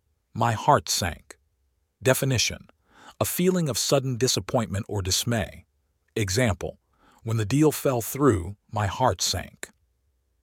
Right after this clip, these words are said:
B. Elephant. In the room. Definition.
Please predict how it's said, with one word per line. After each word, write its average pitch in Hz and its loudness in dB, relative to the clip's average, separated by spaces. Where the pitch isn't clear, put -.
B. 147 2
Elephant. - 0
In 131 2
the 120 0
room. 117 0
Definition. 139 2